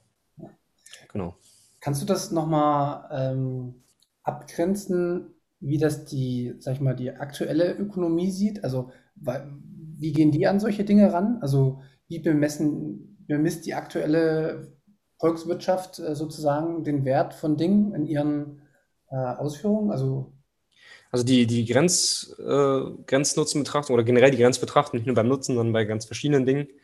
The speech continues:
Speaker 1: ist ein extrem zentraler Bestandteil der Volkswirtschaftslehre, auch der modernen Volkswirtschaftslehre. Also trotz der ganzen Kritik, die man, also die absolut berechtigt ist,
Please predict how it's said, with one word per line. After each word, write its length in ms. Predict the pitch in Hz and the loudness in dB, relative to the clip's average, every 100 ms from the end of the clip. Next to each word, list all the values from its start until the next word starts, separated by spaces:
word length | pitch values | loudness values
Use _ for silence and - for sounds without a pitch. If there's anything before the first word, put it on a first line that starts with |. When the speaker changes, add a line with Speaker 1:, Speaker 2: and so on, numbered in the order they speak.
| _ _ - _ - | _ _ -20 _ -4
Speaker 1:
ist 160 | 113 | 0
ein 80 | 123 | 2
extrem 460 | 107 - 135 151 139 | 2 2 4 4 4
zentraler 840 | 135 123 131 127 123 120 120 117 - | -2 6 8 10 8 6 2 -6 -4
Bestandteil 420 | - 135 135 135 | 2 2 4 0
der 100 | 131 | 2
Volkswirtschaftslehre, 640 | 135 135 139 127 139 143 | 0 0 -2 0 -2 -2
auch 140 | 139 117 | -6 -4
der 220 | 120 113 | -2 0
modernen 300 | 117 127 127 | 0 0 0
Volkswirtschaftslehre. 720 | 135 127 131 127 131 131 135 - _ _ _ - | -2 -4 -6 0 2 2 -2 -12 _ _ _ -8
Also 380 | 107 107 104 - _ _ _ _ _ _ | -2 0 0 -4 _ _ _ _ _ _
trotz 300 | - 127 - | 2 2 4
der 100 | 120 | 4
ganzen 200 | 127 117 | 4 -2
Kritik, 320 | - 160 143 | -4 -4 0
die 80 | 135 | 2
man, 300 | 127 123 123 | 4 2 -2
also 120 | - 110 | -4 0
die 120 | 110 | 0
absolut 260 | - 123 | 0 -2
berechtigt 360 | 117 135 - 120 | 4 2 2 -4
ist, 300 | 135 - | -2 -4